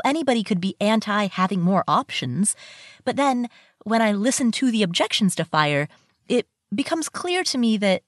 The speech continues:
the people who object to fire are ones who misunderstand it. And I suppose, as one of the voices out there who advocates for fire,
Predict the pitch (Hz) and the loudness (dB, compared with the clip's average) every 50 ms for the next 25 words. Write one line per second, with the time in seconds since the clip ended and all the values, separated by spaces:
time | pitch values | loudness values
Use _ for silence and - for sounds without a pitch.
0 | _ _ _ _ _ _ - 196 208 196 - - 285 - 269 262 226 - - 233 | _ _ _ _ _ _ -6 -4 -4 -2 -2 -2 -2 0 0 -2 -2 -2 -4 -2
1 | 226 - 185 170 - 214 202 - - 190 - - 214 202 196 185 180 175 - 185 | -2 -2 -2 -2 -2 -4 -4 -4 -8 -12 -6 -4 -2 0 0 0 0 -2 -2 0
2 | 190 180 175 175 175 175 170 156 160 185 - _ _ - 185 185 214 220 214 214 | 0 2 2 2 0 0 -2 -4 -8 -12 -18 _ _ -8 -4 -2 0 2 2 2
3 | - - 220 196 190 196 190 - - 190 175 175 160 - - - 175 156 143 143 | 0 0 0 2 2 2 2 0 0 0 0 -2 -4 -6 -4 -2 -2 -2 -2 -4
4 | 135 - - _ - - - _ _ - - - _ _ _ _ _ _ _ - | -6 -10 -12 _ -14 -14 -14 _ _ -20 -20 -20 _ _ _ _ _ _ _ -2
5 | 165 175 175 180 180 180 180 - - _ _ _ _ _ _ _ _ _ 143 147 | 0 2 4 4 4 2 0 -2 -4 _ _ _ _ _ _ _ _ _ -8 -8
6 | - - 165 - - 160 151 156 196 247 - - - _ _ _ _ _ - 170 | -6 -4 -6 -4 -4 -2 -2 -2 -2 -2 -4 -6 -10 _ _ _ _ _ 0 0
7 | 175 - 165 156 170 185 - 160 165 151 139 165 180 180 - 165 - - 175 190 | 0 0 0 0 2 2 2 2 0 -2 0 0 0 0 -2 -4 -2 0 0 0
8 | 208 - 202 175 151 165 - 190 233 277 294 269 - 185 156 - - - 143 - | 2 2 0 0 0 0 0 0 0 0 -2 -2 -2 -2 -2 -2 -2 -4 -6 -4
9 | - 139 127 123 123 135 180 254 | -2 -2 -2 0 0 -2 -2 -4